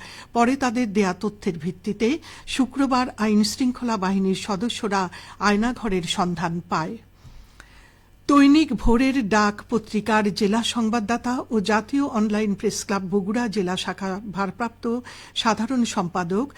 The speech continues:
সাংবাদিক নজরুল ইসলামের উপর সন্ত্রাসী হামলার প্রতিবাদে গতকাল বগুড়ার প্রাণকেন্দ্র সাতমাথায় মানববন্ধন কর্মসূচি পালিত হয়েছে।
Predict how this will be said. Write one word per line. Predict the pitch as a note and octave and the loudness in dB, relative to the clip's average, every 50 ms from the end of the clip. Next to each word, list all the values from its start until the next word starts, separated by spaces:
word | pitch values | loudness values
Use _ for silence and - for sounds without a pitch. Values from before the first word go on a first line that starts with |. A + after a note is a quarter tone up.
| - - - - | -20 -20 -16 -8
সাংবাদিক | - - - A3+ A3 A3+ A#3 B3 A3 B3 A#3+ - A#3 G3 G3 - - A#3 | -4 -2 0 2 2 2 0 0 0 -2 -4 -4 -6 -10 -10 -6 -2 2
নজরুল | G#3+ A3+ A3 G#3+ - - C#4 C4+ | 2 4 2 2 2 0 0 0
ইসলামের | C4+ - - - A#3+ A3 G#3+ A3 G3+ G#3+ | 0 -2 -2 -2 -2 0 0 0 0 0
উপর | G3+ A3 G3+ G#3 A3 | -2 0 -2 -2 -2
সন্ত্রাসী | A3 - - G#3+ F#3+ - - A3 F#3+ - - A3 | -2 -4 -4 -4 -4 -2 -4 -4 -4 -2 -4 -2
হামলার | F#3 F#3 E3+ E3+ F3 F3 | -2 -2 -2 -2 -4 -4
প্রতিবাদে | E3+ - G#3 F#3+ - C4 A3 G3+ F#3+ D#3+ F3 F#3 E3+ F3 - - - - - - - A3+ | -4 -4 -6 -4 -4 -4 -2 -4 -4 -4 -6 -8 -8 -8 -10 -14 -18 -20 -20 -12 -4 2
গতকাল | G#3 A3+ G3+ - C4+ - C4 B3+ A#3 | 2 2 2 2 0 -2 -2 0 0
বগুড়ার | F#3+ G#3 A3 F#3 G3+ A3 A3+ G#3+ | 2 0 0 2 2 0 0 0
প্রাণকেন্দ্র | G#3 - A3 G3 F#3 F#3+ F#3+ - C4 A3+ A3 A3 A3+ A3+ A3 | -2 -2 -2 -2 -2 -2 -2 -2 -2 0 0 0 0 0 -2
সাতমাথায় | G#3+ - G#3+ F#3 G3 - - G#3 G3+ G3+ - G#3 G3 G3 F#3+ F#3+ - - - - - | -2 -2 -2 -4 -4 -4 -4 -4 -4 -2 -2 -2 -2 -2 -2 -6 -10 -16 -20 -8 0
মানববন্ধন | G3+ G#3 G#3+ G#3+ A3+ A#3 A#3+ B3 B3+ B3+ A#3+ A3+ C4 A#3+ G#3+ | 2 4 4 4 2 0 0 0 0 2 2 0 0 -4 -2
কর্মসূচি | G#3 G#3+ F3+ F3 F#3+ F#3+ F#3 - A3 - - G#3 - | -2 -4 -4 -2 -2 -4 -4 -4 -6 -6 -4 -6 -4
পালিত | - G3 G3 F#3 F#3+ F#3 - | -4 -4 -4 -4 -6 -6 -6
হয়েছে। | G3 D3 F#3+ F3+ E3+ - - - G#3 F3+ F3+ F#3 | -4 -4 -4 -4 -4 -6 -4 -4 -4 -4 -4 -8